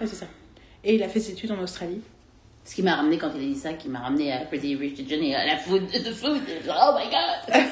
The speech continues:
Speaker 2: food,
Speaker 1: <laughs>
Speaker 2: Singapour, ah !
Speaker 1: Ronny Chang qui joue, euh, un petit rôle dans Crazy Rich Asians et qui
Speaker 2: Oh,
Speaker 1: est aussi
Speaker 2: bah ouais,
Speaker 1: dans,
Speaker 2: un petit
Speaker 1: il est
Speaker 2: rôle,
Speaker 1: aussi
Speaker 2: ouais, non, on va
Speaker 1: dans
Speaker 2: quand même
Speaker 1: Shang-Chi,
Speaker 2: beaucoup.
Speaker 1: non ?
Speaker 2: Hein ?
Speaker 1: Il est dans Shang-Chi, non ?
Speaker 2: Oui.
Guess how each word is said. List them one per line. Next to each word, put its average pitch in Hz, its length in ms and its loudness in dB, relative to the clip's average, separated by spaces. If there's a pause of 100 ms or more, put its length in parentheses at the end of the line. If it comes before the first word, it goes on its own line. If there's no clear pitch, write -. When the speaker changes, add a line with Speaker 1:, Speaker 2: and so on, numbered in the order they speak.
Speaker 2:
food, 294 280 4
Speaker 1:
<laughs> - 100 -10
Speaker 2:
Singapour, 262 480 -2 (160)
ah ! 294 460 6 (760)
Speaker 1:
Ronny 214 200 6
Chang 247 180 4
qui 220 160 -2
joue, 226 240 0 (160)
euh, 180 360 0
un 208 100 -2
petit 190 200 -6
rôle 202 140 -2
dans 202 100 -4
Crazy 190 240 -4
Rich 180 220 -2
Asians 202 260 0 (240)
et 220 80 4
qui 220 100 2
Speaker 2:
Oh, 339 40 8
Speaker 1:
est - 40 10
aussi 175 140 4
Speaker 2:
bah 320 60 6
ouais, - 100 6
Speaker 1:
dans, 226 100 4
Speaker 2:
un 220 40 4
petit - 100 -2
Speaker 1:
il 208 60 4
est - 20 6
Speaker 2:
rôle, 233 140 8
Speaker 1:
aussi 330 180 6
Speaker 2:
ouais, 320 80 4
non, 262 60 4
on - 20 4
va 220 80 4
Speaker 1:
dans 214 60 2
Speaker 2:
quand 170 100 4
même 156 40 2
Speaker 1:
Shang-Chi, 220 340 4
Speaker 2:
beaucoup. 240 140 6
Speaker 1:
non ? 320 100 4 (260)
Speaker 2:
Hein ? 262 240 4 (260)
Speaker 1:
Il 208 80 4
est - 40 2
dans 202 120 4
Shang-Chi, 262 400 0
non ? 403 100 2 (180)
Speaker 2:
Oui. 214 80 4